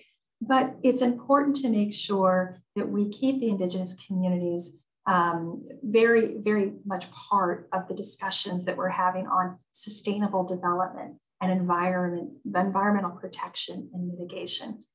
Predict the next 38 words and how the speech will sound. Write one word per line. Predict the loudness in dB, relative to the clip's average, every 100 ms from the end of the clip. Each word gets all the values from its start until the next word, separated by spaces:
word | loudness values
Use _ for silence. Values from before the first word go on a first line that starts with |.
| _ -4
So | 2
the | 4
Arctic | 4 2 0 -4
Council | 0 0 2 -2
has | 0
done | 0 -2
great | 0 0 2
work | 2 0 -2
since | -8 -10 -6
nineteen | -4 -4 -2 -2
ninety-six | -2 -6 -4 -4 -6 -4
in | -4 0
focusing | 0 0 -2 -2
on | -2 -4 _ _ -4
environmental | 2 4 4 0
protection | -4 -10 -12 -10 -8 -10 -14 _ _
and | -4
sustainable | -4 -4 -6 -6 -4 -4
development. | 0 2 2 -2 -8 -12 -20 _ _ 2
Another | 4 6
unique | 4 4 2 0 -4
feature | -6 -4 0 2
of | 2 0
the | -2
Arctic | -4 -8
Council | -4 -4 -2 -4
is | -2
it | -4 0
brings | 0 0
in | 0 2
a | 2
lot | 2 4 6 6 4 -4
of | -6
observer | -4 -2 -2 0 0 -2 -2
nations | -4 -2 -2 -2 -2 -2 -6 -10 _ _ _ _
like | 0 0 0
China, | 0 2 2 2 -2 -12 _ _ _ _
like | 0 0